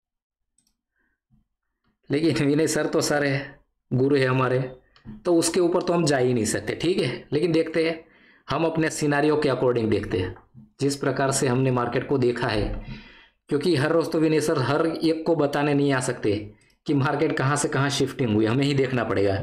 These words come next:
और हमने जिस प्रकार से देखा है उसी प्रकार से देखने की कोशिश करते हैं, ठीक है। ओके महाराणा सर,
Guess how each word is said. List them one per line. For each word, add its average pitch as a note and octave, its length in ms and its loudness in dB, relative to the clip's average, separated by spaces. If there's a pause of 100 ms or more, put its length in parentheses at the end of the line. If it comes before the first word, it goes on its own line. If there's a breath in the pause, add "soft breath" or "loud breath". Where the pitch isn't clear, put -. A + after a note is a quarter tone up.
(680 soft breath)
और E3 120 0
हमने E3+ 240 2
जिस E3+ 200 0
प्रकार D#3+ 280 0
से E3 140 0
देखा C#3+ 320 0
है G2 240 0 (1300)
उसी F3+ 300 2
प्रकार E3 320 0
से D#3+ 140 0
देखने C3+ 280 2
की B2+ 100 2
कोशिश G#2+ 340 0
करते F#2+ 340 -2
हैं, F#2+ 220 -6 (140)
ठीक G#3+ 200 -2
है। D3+ 120 0 (2500)
ओके D3+ 320 0
महाराणा F#2+ 360 0
सर, - 200 -6